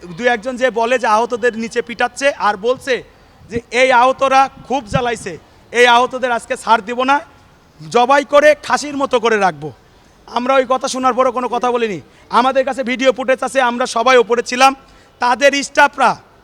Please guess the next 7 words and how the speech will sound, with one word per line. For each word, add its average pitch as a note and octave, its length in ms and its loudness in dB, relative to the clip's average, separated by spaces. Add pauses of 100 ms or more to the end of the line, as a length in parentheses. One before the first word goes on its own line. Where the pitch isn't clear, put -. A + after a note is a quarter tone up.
(260)
তাদের B3 420 0
ডাক্তাররা C4 680 2
সবাই C4 380 -4
একত্রিত C#4 480 -6
অবস্থায় C4+ 480 0
ওপরে C4+ 360 4
উঠে C4+ 500 2